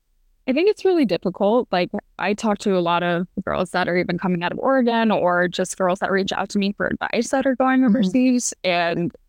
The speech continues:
Speaker 1: literally, it's so difficult because everyone has a different experience from their first year to their last year.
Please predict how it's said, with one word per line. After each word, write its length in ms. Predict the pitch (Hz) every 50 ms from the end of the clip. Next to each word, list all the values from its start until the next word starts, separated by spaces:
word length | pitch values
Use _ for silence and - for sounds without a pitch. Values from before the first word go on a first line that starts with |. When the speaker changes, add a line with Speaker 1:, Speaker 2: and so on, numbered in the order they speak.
| _ _ _ _ _ -
Speaker 1:
literally, 560 | - 180 175 175 170 185 185 196 202 202 196
it's 200 | 190 175 - - -
so 160 | - 180 185
difficult 460 | - 156 - 196 180 - 196 196 196
because 260 | 196 180 208 190 170 - -
everyone 580 | - 180 - 185 190 190 190 196 202 202 214 220
has 220 | 226 208 185 175
a 80 | 190 180
different 340 | - 170 - - 165 175 165
experience 880 | 170 - - - - - 165 165 175 175 180 185 - - - - - - - 208 -
from 520 | - - 170 160 165 160 165 165 165 175 - _ -
their 160 | - - - - -
first 280 | 196 208 214 - -
year 240 | 202 196 190 196 190 180
to 160 | - - 180
their 200 | - 156 143 127
last 400 | 117 139 165 208 220 - - -
year. 380 | 254 262 262 262 269 277 -